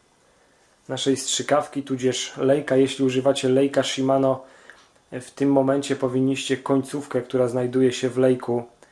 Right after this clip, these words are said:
przełożyć odwrotnie, to znaczy włożyć ją w dół o-ringiem, tak aby zatamować przepływ oleju poprzez lejek.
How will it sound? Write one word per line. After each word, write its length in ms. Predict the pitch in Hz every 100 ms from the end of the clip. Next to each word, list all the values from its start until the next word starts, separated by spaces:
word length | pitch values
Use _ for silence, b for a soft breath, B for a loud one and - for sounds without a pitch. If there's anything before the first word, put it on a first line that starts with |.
| b
przełożyć 840 | - - 135 135 135 127 123 - - _
odwrotnie, 680 | - 127 123 139 143 143 131
to 160 | 127 120
znaczy 300 | 127 123 120
włożyć 360 | 131 127 127
ją 180 | 120 120
w 100 | 117
dół 340 | 123 127 113 - _ _ _ _ _ -
o-ringiem, 640 | 127 135 135 123 143 175 - B B _
tak 160 | 117
aby 400 | 127 123 131 127 - - _ _ _ _ _ -
zatamować 1120 | 117 123 143 139 131 127 139 135 135 127 120
przepływ 640 | - 139 135 131 127 - - -
oleju 540 | 127 127 131 123 120 135 _ _ -
poprzez 420 | - 131 - 123 117
lejek. 420 | 127 131 143